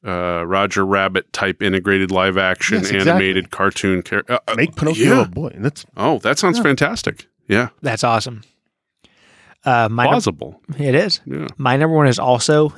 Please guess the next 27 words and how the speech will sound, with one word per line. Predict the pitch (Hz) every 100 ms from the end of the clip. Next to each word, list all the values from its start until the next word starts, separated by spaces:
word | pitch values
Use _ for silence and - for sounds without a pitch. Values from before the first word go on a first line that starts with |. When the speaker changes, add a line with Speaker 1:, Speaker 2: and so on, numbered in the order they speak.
| -
Speaker 3:
a | 151 151
two | - 156
D | 151
Disney | 147 143 147
character. | 147 147 143 165 160 - - _
Speaker 1:
Mm-hmm. | 87 80 98 123 _ -
Speaker 3:
I | 123
wanna | 147 156
know | 165
what | 147
happened | 156 156 147
to |
Genie | 127 139 135 127
after | 123 127
Aladdin | 127 123 123
took | 135 -
the |
cuffs | - 127 -
off. | 110 101 - _ _ _ _ _ _ _ _ _ -
Speaker 1:
That's | 123 -
Speaker 3:
I | 175
Speaker 1:
interesting. | 175 123 120
Speaker 3:
want | 143
a | 139
Genie | 143 131
show. | 113
Speaker 2:
Yeah. | 139 220